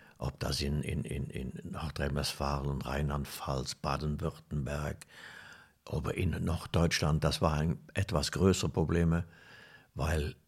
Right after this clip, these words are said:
der Norddeutsche ist extrem etwas anders, aber ehrlich und wenn er weiß, dass man nicht auf ihn ver-, sich verlassen kann, dann bist du auch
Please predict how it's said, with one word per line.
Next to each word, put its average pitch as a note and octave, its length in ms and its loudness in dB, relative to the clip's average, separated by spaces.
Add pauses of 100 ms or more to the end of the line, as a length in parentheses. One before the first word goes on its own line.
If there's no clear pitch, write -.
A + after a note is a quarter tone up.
(180)
der D#2 120 0
Norddeutsche E2 560 4
ist - 360 0
extrem - 640 2
etwas C#2 340 2
anders, G#2 540 4 (480)
aber D#2+ 320 2
ehrlich A#2 560 6 (460)
und D3 440 6 (380)
wenn F2 240 4
er D2+ 120 4
weiß, G2+ 440 4 (280)
dass - 300 -2
man - 220 -2
nicht - 380 0
auf - 160 -12
ihn - 160 -2
ver-, - 280 -6
sich - 220 -4
verlassen - 480 -2
kann, - 180 -12 (440)
dann C#2 240 -4
bist G2+ 200 -2
du A2 280 2
auch F#2 260 2